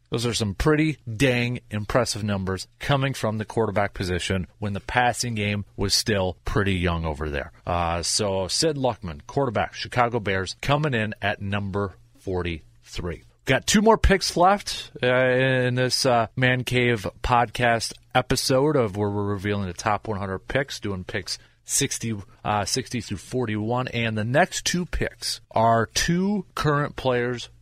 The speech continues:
right now. Two current players right now. And we've got a,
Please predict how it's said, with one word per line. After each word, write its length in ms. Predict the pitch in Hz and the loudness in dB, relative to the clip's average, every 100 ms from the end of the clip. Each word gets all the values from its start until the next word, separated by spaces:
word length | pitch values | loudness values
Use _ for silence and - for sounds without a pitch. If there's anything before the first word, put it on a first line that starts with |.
| _ | _
right 340 | 85 101 95 85 | -6 -4 -4 -8
now. 220 | 78 - _ | -14 -16 _
Two 240 | - 190 202 | -4 -2 -2
current 320 | - 170 165 | -2 -2 -2
players 520 | - 139 127 131 - - - | 0 2 0 -2 -6 -16 -12
right 460 | 101 101 104 107 - | -8 -2 0 -2 -2
now. 260 | 87 - - _ - | -6 -6 -14 _ -4
And 720 | 104 107 104 104 104 107 104 | 0 2 2 2 2 0 -2
we've 180 | 120 117 | -4 2
got 200 | 175 202 | 4 6
a, 160 | 160 | 4